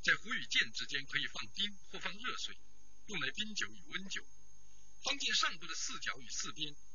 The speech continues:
各有一条拱渠浮攀的龙作耳，底部又用前肢和胸部衬托的四兽作为支撑。铜兵剑内壁上刻有铭文“曾侯乙作持用中”，意思为这是曾侯乙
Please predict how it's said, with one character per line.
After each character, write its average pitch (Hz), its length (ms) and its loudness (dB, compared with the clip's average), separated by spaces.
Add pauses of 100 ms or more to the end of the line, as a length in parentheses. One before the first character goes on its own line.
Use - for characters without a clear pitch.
各 - 120 4
有 165 80 2
一 170 100 0
条 165 160 2
拱 190 300 -4
渠 147 220 0
浮 175 240 -4
攀 214 180 4
的 - 80 0
龙 185 340 -4
作 202 160 0
耳， - 220 -2 (800)
底 151 240 2
部 220 200 -2 (100)
又 202 100 -2
用 143 160 -4
前 147 320 6
肢 220 160 2
和 190 100 2
胸 277 280 4
部 - 160 -4
衬 175 180 2
托 170 140 6
的 170 80 6
四 - 260 4
兽 269 240 2
作 120 160 -2
为 113 100 -2
支 - 220 0
撑。 143 200 4 (1080)
铜 208 160 2
兵 262 200 0
剑 233 180 8
内 214 220 4
壁 135 160 -2
上 - 200 4 (420)
刻 269 200 8
有 170 120 4
铭 151 260 0
文 127 260 -2
“曾 262 180 2
侯 190 240 0
乙 104 300 -2
作 208 240 0
持 - 240 6 (180)
用 185 220 -4
中”， 160 200 -2 (220)
意 190 100 -2
思 - 180 8
为 135 260 2
这 - 100 2
是 143 140 4
曾 220 240 4
侯 156 80 0
乙 156 120 -2